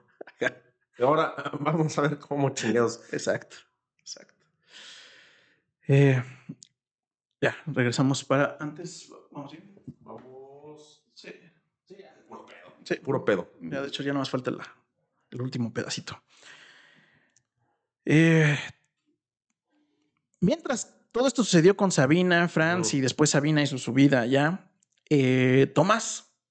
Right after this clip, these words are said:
Speaker 1: recordemos que lo dejamos con que regresó con, por Teresa.
Speaker 2: Persiguiendo a Teresita.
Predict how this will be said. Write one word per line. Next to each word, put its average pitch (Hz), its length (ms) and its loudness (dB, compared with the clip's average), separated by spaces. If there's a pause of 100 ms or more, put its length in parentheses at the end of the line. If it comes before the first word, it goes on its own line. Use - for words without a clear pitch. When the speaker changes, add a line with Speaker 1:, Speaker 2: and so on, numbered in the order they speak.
Speaker 1:
recordemos 151 560 -6
que 147 100 -8
lo 135 80 -2
dejamos 147 300 0
con 131 160 -4
que 131 180 -4
regresó 127 640 0
con, 131 500 -4
por 135 140 0
Teresa. 165 280 2
Speaker 2:
Persiguiendo 113 360 0
a 98 320 2
Teresita. 107 760 -6